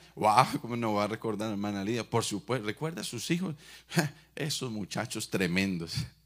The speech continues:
"Sí, que los recuerdo. Y claro, los recuerdo a todos. Oro por ellos. Y, y estoy orando que el Señor los bendiga y los prospere". Y entonces, pues, le, le entrega la ofrenda y él toma su tiempo en esa cárcel y comienza a escribir esta carta.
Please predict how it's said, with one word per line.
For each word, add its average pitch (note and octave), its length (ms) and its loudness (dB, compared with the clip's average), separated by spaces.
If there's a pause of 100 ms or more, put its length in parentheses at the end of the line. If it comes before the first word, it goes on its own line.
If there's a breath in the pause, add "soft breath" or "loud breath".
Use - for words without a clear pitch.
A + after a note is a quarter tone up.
(680 soft breath)
"Sí, G#3 220 2
que - 100 0
los D3 180 4
recuerdo. F3+ 640 4 (640 soft breath)
Y E3 100 0
claro, D#3+ 360 6
los C3 160 2
recuerdo C#3 420 2
a F3+ 60 -2
todos. F3+ 640 0 (420 loud breath)
Oro G3+ 320 4
por F#3+ 180 6
ellos. F3+ 580 0 (180)
Y, F#3+ 320 4
y - 20 10
estoy G3 280 6
orando A3+ 420 2
que G#3+ 80 4
el F#3+ 80 6
Señor F#3 320 0
los G3 260 2
bendiga D#3 460 4
y G#3 40 2
los F#3+ 200 2
prospere". C#3+ 720 0 (680 loud breath)
Y B2+ 80 2
entonces, E3+ 720 0 (1120)
pues, E3+ 300 2
le, D3+ 160 0
le D3 160 -4
entrega F3+ 320 -4
la F#3 80 0
ofrenda F#3+ 580 2
y E3 140 4
él F3+ 120 0
toma G3 240 -2
su E3 180 -2
tiempo F3+ 380 -2
en E3+ 80 -2
esa D3+ 280 -4
cárcel D#3+ 460 0
y C#3 80 0
comienza D#3 380 0
a F#3 40 -2
escribir D3 400 0
esta C#3+ 260 0
carta. A2+ 400 0